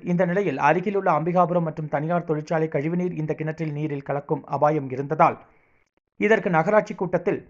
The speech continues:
தீர்மானம் நிறைவேற்றி நிதி ஒதுக்கி பணிகள் செய்ய வேண்டிய நிலை ஏற்பட்டது. ஆனால் தற்பொழுது தேர்தல் நடத்தை விதிமுறையின் காரணமாக அதிகாரிகள் தற்பொழுது தன்னிச்சையாக செயல்பட்டு எந்த ஒரு தீர்மானமும் நிறைவேற்றாமல் பொது நிதி என்ற பெயரில்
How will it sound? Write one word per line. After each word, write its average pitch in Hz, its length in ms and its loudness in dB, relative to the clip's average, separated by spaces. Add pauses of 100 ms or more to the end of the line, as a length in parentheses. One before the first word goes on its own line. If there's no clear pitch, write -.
(1120)
தீர்மானம் 233 480 6
நிறைவேற்றி 190 420 2
நிதி 185 200 -2
ஒதுக்கி 185 280 -2
பணிகள் 170 360 -2
செய்ய 160 180 0
வேண்டிய 151 220 -2
நிலை 156 240 0
ஏற்பட்டது. 156 400 -2 (100)
ஆனால் 180 320 0
தற்பொழுது 180 440 0
தேர்தல் 180 420 0
நடத்தை 165 260 -2
விதிமுறையின் 156 520 -4
காரணமாக 151 500 0
அதிகாரிகள் 160 500 0
தற்பொழுது 147 400 -2
தன்னிச்சையாக 165 640 0
செயல்பட்டு 156 540 -4
எந்த 151 240 -2
ஒரு 156 160 -2
தீர்மானமும் 151 580 -4
நிறைவேற்றாமல் 139 600 -2 (640)
பொது 196 240 6
நிதி 208 220 0
என்ற 180 200 0
பெயரில் 170 380 0